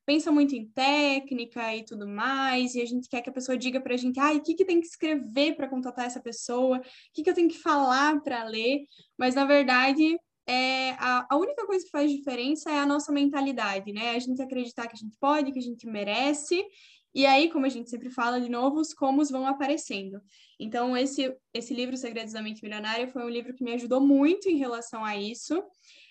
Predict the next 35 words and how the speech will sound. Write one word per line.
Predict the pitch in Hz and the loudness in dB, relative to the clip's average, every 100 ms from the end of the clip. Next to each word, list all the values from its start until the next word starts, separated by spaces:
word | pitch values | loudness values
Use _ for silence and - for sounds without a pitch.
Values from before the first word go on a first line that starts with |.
| - | -4
É, | 233 233 233 233 233 - | 0 2 2 0 -4 2
e, | 339 | 2
por | 392 | 4
último, | 330 349 359 320 | 4 4 0 -2
coloquei | 311 277 285 254 247 | 0 -2 -2 -2 -4
aqui | 254 - 277 | -4 -2 0
A | 262 | 0
Mágica | 254 262 - 262 | 0 -2 -2 -6
de | 247 | -6
Pensar | 269 254 254 247 | -6 -4 -4 -6
Grande, | 233 233 220 226 254 | -4 -4 -4 -6 -8
que, | 254 | -6
inclusive, | 240 - 240 240 | -8 -8 -6 -6
estou | 240 - 240 | -6 -4 -4
relendo, | 240 254 330 277 226 226 240 247 277 330 330 _ _ _ | -2 0 2 2 -2 -4 -6 -2 0 0 -4 _ _ _
que | - | -4
é | 254 | -2
um | 254 | 0
livro, | 254 262 262 | 0 0 -2
assim, | 269 277 254 | -2 -2 -2
que, | 262 | -4
tipo, | - 247 | -8 -6
eu | 247 | -6
tenho | 240 254 247 | -4 -6 -6
que | 254 | -8
ler, | 240 233 262 | -4 0 2
reler, | 254 240 226 220 240 240 | 0 -4 -4 -2 -2 -2
ele | 233 | -4
tá | 240 240 226 | -6 -6 -6
marcado | 233 240 - 233 226 | -6 -6 -6 -8 -8
já | 240 226 220 | -8 -6 -8
em | 226 | -8
várias | 233 269 285 285 | -6 -2 -2 -4
cores, | - 240 247 262 254 254 - | -8 -2 0 0 0 -6 -10
tem, | 226 220 220 214 | -12 -10 -12 -12